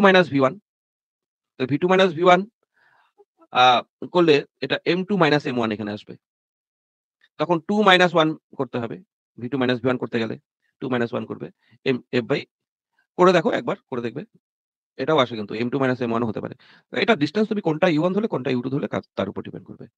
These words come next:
এটা তো আমাদের ধরে নেওয়া। আবার শুধু তাই না,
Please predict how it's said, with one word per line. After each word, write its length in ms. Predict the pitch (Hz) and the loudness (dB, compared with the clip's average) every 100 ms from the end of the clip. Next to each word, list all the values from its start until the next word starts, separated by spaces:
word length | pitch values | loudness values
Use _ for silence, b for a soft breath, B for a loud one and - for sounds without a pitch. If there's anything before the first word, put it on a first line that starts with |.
| _ _ - | _ _ -16
এটা 100 | - | -6
তো 40 | 127 | -4
আমাদের 160 | 135 135 | -4 -4
ধরে 100 | 131 107 | -4 -4
নেওয়া। 140 | 92 _ _ _ _ _ _ _ _ _ _ _ _ _ _ _ - | -8 _ _ _ _ _ _ _ _ _ _ _ _ _ _ _ 6
আবার 140 | 175 214 | 6 6
শুধু 120 | 208 220 | 4 4
তাই 120 | |
না, 40 | 202 | 4